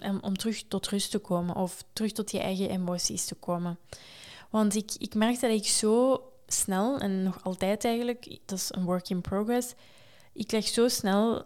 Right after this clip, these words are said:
mijn kracht en mijn verantwoordelijkheid in andere mensen hun handen. Want als je,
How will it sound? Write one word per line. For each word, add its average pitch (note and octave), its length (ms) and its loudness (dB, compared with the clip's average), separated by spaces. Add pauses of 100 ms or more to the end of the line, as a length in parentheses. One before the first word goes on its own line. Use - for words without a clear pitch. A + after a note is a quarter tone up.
mijn G3+ 500 2
kracht - 500 0
en G3 180 0
mijn F#3+ 120 2
verantwoordelijkheid G#3 800 -2
in A3+ 140 -4
andere G#3 320 0
mensen G3 340 0
hun F3+ 120 -2
handen. F3+ 500 -4 (460)
Want G#3 180 0
als G3+ 180 0
je, - 220 -2